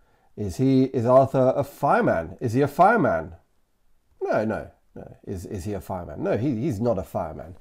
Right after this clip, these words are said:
He's not a fireman. He's not a fireman. He is not a taxi driver. He is a London sightseeing bus driver, okay? So, so, okay, so who, who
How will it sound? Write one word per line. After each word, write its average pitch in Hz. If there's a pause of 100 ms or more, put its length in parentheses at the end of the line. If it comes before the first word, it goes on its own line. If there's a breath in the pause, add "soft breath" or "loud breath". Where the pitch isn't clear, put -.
(140 soft breath)
He's 180
not 226
a 220
fireman. 127 (260 soft breath)
He's 156
not 196
a 190
fireman. 101 (180 soft breath)
He 160
is 131
not 185
a 180
taxi 175
driver. 98 (340)
He 165
is 139
a 143
London 170
sightseeing 135
bus 120
driver, 78
okay? 123 (640 loud breath)
So, 123 (760 soft breath)
so, 143 (200)
okay, 120
so 170
who, 147 (1000 soft breath)
who 160